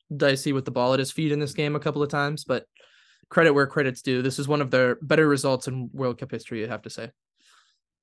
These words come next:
A one one win. Now let's move on to, uh, groups that haven't wrapped up yet and still have everything in the balance. Group C's match day two results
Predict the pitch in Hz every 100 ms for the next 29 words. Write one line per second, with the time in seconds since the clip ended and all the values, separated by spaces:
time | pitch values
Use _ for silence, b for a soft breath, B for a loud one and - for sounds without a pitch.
0 | - 156 190 190 185 160 147 113 123 _
1 | _ _ _ _ _ _ _ _ _ _
2 | - 156 156 175 170 165 160 151 - 156
3 | 143 139 135 - 156 151 143 135 190 180
4 | 127 127 - 131 135 131 - _ - 156
5 | - 156 151 143 147 139 147 151 147 131
6 | 123 165 165 156 - - _ _ _ _
7 | _ _ _ _ - b b b b 165
8 | 160 - 175 156 143 143 151 - 165 151
9 | 147 180 165 147 147 165 160 - -